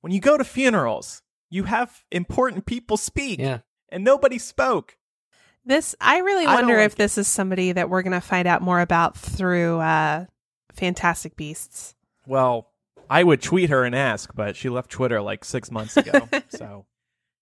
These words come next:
Speaker 1: also got this email from Marie. "I just listened to your latest episode, and while I'm a huge fan of Ginny, I think she couldn't have acco-, accompanied the trio on their camping adventure as she is still underage. She should be sixteen by that time, so her magic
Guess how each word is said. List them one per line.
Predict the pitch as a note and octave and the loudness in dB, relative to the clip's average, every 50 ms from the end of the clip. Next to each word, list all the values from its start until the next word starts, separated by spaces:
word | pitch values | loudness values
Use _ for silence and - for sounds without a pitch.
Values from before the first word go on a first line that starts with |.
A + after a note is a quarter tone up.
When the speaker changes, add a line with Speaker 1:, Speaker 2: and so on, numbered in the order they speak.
| _ _ _ _ - | _ _ _ _ -8
Speaker 1:
also | - C3+ - D3+ | -6 -4 0 4
got | C3+ C#3 - | 4 4 2
this | C3 - - | 2 -4 -4
email | - C#3+ D3 D3+ C#3+ C#3 | -4 -2 0 0 0 0
from | - - D3 C3 | 2 0 0 0
Marie. | B2+ B2 B2 A#2+ C3+ E3+ F#3 F#3 D3+ D3+ F#3 F#3 E3+ D#3 | 2 0 0 2 2 2 4 2 2 0 -4 -6 -6 -4
"I | - C#3 | -4 -2
just | C#3 E3+ - - | -2 -2 -2 -2
listened | E3+ E3 - E3 D3+ | -2 -2 -2 -4 -4
to | - | -2
your | C#3+ D3 | 0 2
latest | C#3+ D3 D#3 D3+ D3 - | 2 2 2 0 0 2
episode, | D#3 D3 D3 D3+ - - D#3 D#3 D3+ | 2 2 0 0 2 4 4 4 4
and | C#3+ C3+ C3+ | 2 2 2
while | C#3 C#3+ | 2 2
I'm | C#3+ C#3 | 0 -2
a | C3 | -4
huge | - D#3+ E3 D3 - | -6 -6 -6 -4 -4
fan | - D3 C#3+ C3 | -4 -2 -2 -2
of | B2+ | -2
Ginny, | A#2 - D3 D3+ E3+ E3+ C#3+ | -2 -2 -2 -2 0 0 0
I | B2 | 0
think | B2+ - D#3 D#3 - | 0 0 -2 -6 -6
she | - - C3 | -6 -8 -8
couldn't | - - - G3+ G3 G3 | -4 0 0 2 2 2
have | F#3 D#3+ C3+ | 2 2 2
acco-, | C3 C3+ - - - F3+ - _ _ - | 0 -2 -6 -6 -10 -10 -10 _ _ -8
accompanied | B2+ - - G3+ G3+ G#3 G#3 E3 D#3+ D3+ C3 | -6 0 2 2 2 2 2 0 0 0 0
the | B2+ | 0
trio | - - - F3 E3+ E3+ E3 D#3+ | 0 0 2 4 6 6 6 6
on | D3 C3+ C3+ C3 | 6 6 4 2
their | B2+ A#2+ | 2 -2
camping | - - D#3+ D#3+ E3+ - E3+ C3+ | -2 -2 -4 -4 -4 -4 -2 -2
adventure | B2+ A#2+ B2 B2 B2+ - - C3 B2+ | -2 0 0 -2 -2 0 0 2 2
as | - G#2+ A#2 | 2 2 0
she | - - C3 A#2+ | -2 -2 -6 -6
is | A2+ | -6
still | - - - C3 A#2+ | -2 0 2 2 2
underage. | - G#2+ A2+ A2 A2 - - A2+ A2+ G#2+ G#2+ - - - _ _ _ _ _ _ | 2 0 -2 -4 -2 -2 0 -2 -2 -2 -4 -8 -12 -20 _ _ _ _ _ _
She | - - - C3+ C3+ C3 | -10 -4 0 0 0 0
should | - - D#3+ D3+ | 0 0 0 0
be | C#3 C#3 C3 | 2 0 -2
sixteen | - - C#3 - - - D#3+ D#3+ D#3+ | -2 -4 -6 -8 -8 -8 -8 -2 2
by | D3+ C#3 B2+ | 4 6 6
that | B2+ B2 - | 6 4 2
time, | - B2+ B2+ C3 | 0 -2 -2 -2
so | B2 - B2+ A#2 | -4 -6 -6 -4
her | A#2+ A#2+ | -4 -2
magic | A#2 A#2+ A#2+ A#2+ A#2 - A#2+ G#2+ _ - | -2 0 -2 -2 -2 -4 -8 -12 _ -16